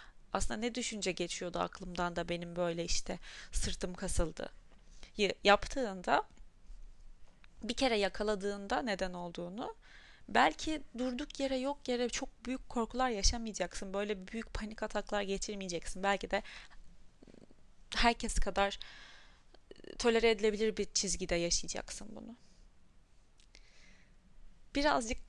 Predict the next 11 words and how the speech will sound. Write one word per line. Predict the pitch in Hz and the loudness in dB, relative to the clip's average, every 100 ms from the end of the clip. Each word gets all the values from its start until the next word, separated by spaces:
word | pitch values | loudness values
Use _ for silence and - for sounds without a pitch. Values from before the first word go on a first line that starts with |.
| - | -2
kendine | 247 226 220 226 214 | 0 2 0 0 2
dönmeyi | 196 185 190 175 | 0 -2 -4 -4
deneyebilirsin. | 175 170 170 180 - - - 220 - - - - - - - - - - - - - - - - - | -4 -4 -6 -4 2 2 2 -4 -14 -20 -20 -20 -20 -20 -20 -20 -20 -18 -16 -16 -16 -18 -18 -20 -8
Kendine | - 226 233 240 247 - - 233 247 | -2 -2 -2 -4 -6 -10 -4 -2 4
tanışmak | - 214 214 - 247 | 4 4 0 -4 -6
için | 226 - 240 | -6 -6 -4
çok | - - | -4 -6
güzel | - 190 208 202 | -6 0 2 2
bir | 175 | -2
zaman | 170 170 170 | -2 -2 -2
aslında. | - - - - - 208 | 0 2 2 -2 -8 -8